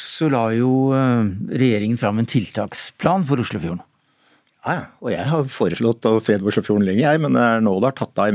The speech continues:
Speaker 2: media, fordi noen ikke kunne lese det jeg sa, og begynte å bli bekymret for at jeg skulle forby bading.
Speaker 1: Ja, men
Speaker 2: Men det er
Speaker 1: du
Speaker 2: noe helt,
Speaker 1: sier, du sier
Speaker 2: eh,
Speaker 1: at dette
Speaker 2: utmerket.
Speaker 1: ikke er nok?
Speaker 2: Jeg sier at det som regjeringen, eh, har foreslått, ikke er nok. Og det interessante er at det sier Aftenposten på lederplass, det sier Dagbladet på lederplass.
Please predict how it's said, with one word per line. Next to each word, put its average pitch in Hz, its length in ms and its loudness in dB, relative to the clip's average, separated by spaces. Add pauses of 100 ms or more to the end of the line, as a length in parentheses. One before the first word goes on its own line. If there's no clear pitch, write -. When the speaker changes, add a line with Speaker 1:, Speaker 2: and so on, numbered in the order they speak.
Speaker 2:
media, 113 300 -2
fordi 104 260 0
noen 95 240 0
ikke - 140 -10
kunne 101 180 -4
lese 95 260 -2
det 104 80 -4
jeg 101 100 -2
sa, 104 220 0
og 117 180 0
begynte 107 280 -2
å 104 40 -2
bli 101 120 2
bekymret 98 400 -2
for 104 100 -6
at - 60 -4
jeg 104 100 -4
skulle 101 200 -6
forby 98 240 0
bading. 110 380 2 (200)
Speaker 1:
Ja, 147 240 2
men 156 180 4
Speaker 2:
Men 165 120 4
det 156 80 4
er 151 40 2
Speaker 1:
du 165 60 2
Speaker 2:
noe 165 100 0
helt, 135 160 2
Speaker 1:
sier, 143 160 4
du 156 80 4
sier 131 240 4
Speaker 2:
eh, 135 60 0
Speaker 1:
at - 80 0
dette 147 80 0
Speaker 2:
utmerket. 143 180 0
Speaker 1:
ikke 139 80 -4
er 127 60 -4
nok? - 280 -8 (840)
Speaker 2:
Jeg 139 120 2
sier 113 180 2
at 117 200 2
det 101 320 2
som 98 360 0
regjeringen, 104 800 2 (100)
eh, 107 320 2
har 110 140 -2
foreslått, 196 440 -2
ikke - 180 -2
er - 20 -2
nok. 95 260 -6
Og 113 60 0
det 113 160 2
interessante 98 340 -2
er 120 160 0
at 107 160 -2
det 98 240 -2
sier 98 400 -2
Aftenposten - 960 -8
på 123 80 0
lederplass, 98 680 -2
det 90 180 -4
sier 98 420 0
Dagbladet 98 720 0
på 117 80 -2
lederplass. 110 640 -2